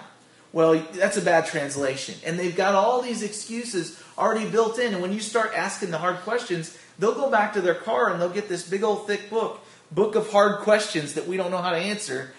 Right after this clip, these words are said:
and they'll read to you what someone else wrote. People deceive. People want to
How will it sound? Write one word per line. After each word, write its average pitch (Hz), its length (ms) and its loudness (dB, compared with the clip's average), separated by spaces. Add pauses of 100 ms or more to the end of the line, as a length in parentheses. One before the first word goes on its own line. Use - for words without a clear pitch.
(140)
and 160 140 -2
they'll 170 160 4
read 220 240 0
to 185 80 -4
you 160 160 4
what 156 160 2
someone 160 260 -2
else 151 220 -2
wrote. 180 320 -4 (1800)
People 190 560 -4 (260)
deceive. 170 540 -10 (960)
People 175 240 -6
want 180 320 -4
to 180 320 -4